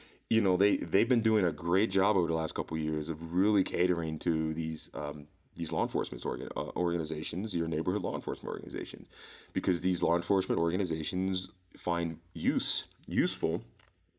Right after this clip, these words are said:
the, uh, the Neighborhood Portal app. Um, you know, I mean, hell, you can approximate locations, you can then triangulate camera angles and stuff like that. So it's almost like a backdoor way, a backdoor tool, um, that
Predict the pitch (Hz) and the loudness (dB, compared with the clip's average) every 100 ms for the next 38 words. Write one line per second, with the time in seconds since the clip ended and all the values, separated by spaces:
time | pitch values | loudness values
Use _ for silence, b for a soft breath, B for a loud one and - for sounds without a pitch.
0 | - - 92 87 85 82 82 80 b b | -14 -2 2 4 2 0 -2 -8 b b
1 | 98 92 95 104 113 147 185 - - - | 0 2 2 0 0 -2 -2 -4 -6 -8
2 | - b b b b _ - 82 82 82 | -14 b b b b _ -4 -2 0 -2
3 | 82 80 82 - 117 82 104 101 82 85 | -4 -6 -6 -4 -2 0 0 0 0 0
4 | 117 85 90 76 - - - 80 67 73 | 0 0 0 -4 -6 -6 -2 0 0 0
5 | - 127 - 120 113 104 98 80 76 78 | 0 2 2 2 2 -2 -4 -6 -6 -10
6 | 71 73 73 - 76 78 85 85 80 73 | -8 -8 -10 -10 -2 2 2 2 2 0
7 | 151 135 107 107 104 92 92 82 82 90 | 0 0 2 2 2 2 2 0 -2 -2
8 | - 73 80 78 B B B - - 113 | -2 -4 -4 -4 B B B -4 2 4
9 | 143 151 143 - 90 110 110 - 110 101 | 4 2 2 0 0 0 0 2 4 4
10 | 92 95 95 92 78 - 87 - - - | 4 4 6 6 4 0 -2 0 -4 -6
11 | - 90 85 82 80 82 - 139 95 78 | -2 2 2 0 -2 -4 0 2 4 2
12 | 76 78 b b b b - 90 85 85 | -2 -6 b b b b -2 0 2 0
13 | 82 85 82 - | 0 0 0 -4